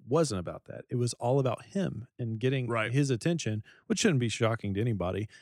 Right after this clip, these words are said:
Speaker 1: But you asked where I'm at currently with it. <clears throat> I'll, I'll be honest, like, it, it's affected my enjoyment of his music. Um, I've barely listened to Ye,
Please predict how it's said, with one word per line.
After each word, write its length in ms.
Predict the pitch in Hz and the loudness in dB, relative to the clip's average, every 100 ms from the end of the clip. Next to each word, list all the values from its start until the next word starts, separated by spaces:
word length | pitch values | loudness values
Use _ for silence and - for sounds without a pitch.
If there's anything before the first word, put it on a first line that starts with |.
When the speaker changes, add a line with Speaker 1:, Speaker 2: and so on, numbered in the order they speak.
| - | -2
Speaker 1:
But 160 | 165 196 | 0 4
you 140 | 190 | 10
asked 200 | 214 185 | 10 10
where 140 | 175 151 | 8 8
I'm 120 | 127 - | 8 4
at 300 | 135 120 - | 2 2 -4
currently 400 | - 131 117 107 | 0 0 2 2
with 200 | 113 110 | 2 2
it. 140 | 98 - _ - _ _ _ _ _ - | -2 -6 _ -20 _ _ _ _ _ 4
<clears throat> 300 | - 139 - | 6 6 2
I'll, 220 | 147 180 185 | 8 8 8
I'll 140 | 151 | 4
be 220 | 175 196 190 | 4 6 6
honest, 400 | 214 175 110 - | 6 4 2 0
like, 300 | 127 110 - _ | 0 0 -4 _
it, 180 | 139 143 _ | 0 0 _
it's 340 | - 147 - - - | 0 0 0 -6 0
affected 920 | 131 - - 156 147 - 147 139 127 - | 0 -2 2 2 2 4 4 4 0 -4
my 340 | - 120 123 117 | -2 0 2 2
enjoyment 640 | 110 110 101 95 139 135 | 0 -2 -2 -2 -2 -2
of 120 | 127 | -2
his 160 | 113 101 | -2 -2
music. 500 | 104 113 175 165 - - | -2 0 -2 -4 -10 -8
Um, 320 | 117 104 98 | -4 -2 -4
I've 260 | - 120 104 98 _ _ | -4 -4 -6 -14 _ _
barely 320 | 113 151 117 | -4 -2 0
listened 360 | 95 101 - 92 | -2 -4 -4 -4
to 60 | |
Ye, 260 | 87 85 98 | -2 -2 -2